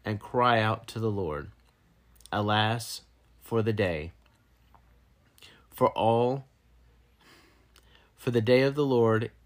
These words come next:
is at hand. It shall come as destruction from the Almighty. Is not the food cut off before your eyes?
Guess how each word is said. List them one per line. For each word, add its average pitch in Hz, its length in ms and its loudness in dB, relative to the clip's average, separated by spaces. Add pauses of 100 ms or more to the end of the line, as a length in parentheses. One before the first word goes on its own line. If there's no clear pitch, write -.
(180)
is 110 180 0
at 113 120 -4
hand. 90 460 -6 (1040)
It 123 120 -6
shall 120 300 2
come 123 480 -4 (280)
as 104 180 -4
destruction 123 960 -4
from 113 160 -4
the 107 120 -2
Almighty. 85 680 -4 (1500)
Is 104 160 -2
not 117 280 0
the 123 80 -6
food 117 480 0 (160)
cut 117 180 -2
off 107 240 2
before 117 320 -2
your 113 220 2
eyes? 101 500 0